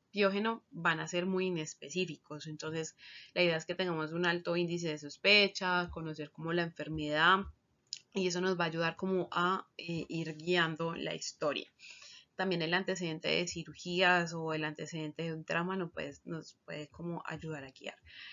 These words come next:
Entre los síntomas que yo puedo encontrar está fiebre, náuseas, vómito, eh, anorexia, debilidad y malestar general. Dolor abdominal,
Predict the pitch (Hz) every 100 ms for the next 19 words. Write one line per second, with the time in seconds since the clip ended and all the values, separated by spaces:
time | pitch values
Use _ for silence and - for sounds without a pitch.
0 | - - 202 196 196 196 196 190 202 220
1 | - 196 175 175 185 185 180 214 190 170
2 | 156 - 190 185 175 175 175 175 160 160
3 | 165 165 170 160 156 160 180 175 - 180
4 | 175 - - - - - 175 151 - 190
5 | 175 165 170 - 175 170 165 165 156 156
6 | 175 - _ _ _ - 180 165 143 -
7 | - 143 - 175 180 233 - _ _ _
8 | _ _ - - - - - 180 175 160
9 | 170 190 208 175 170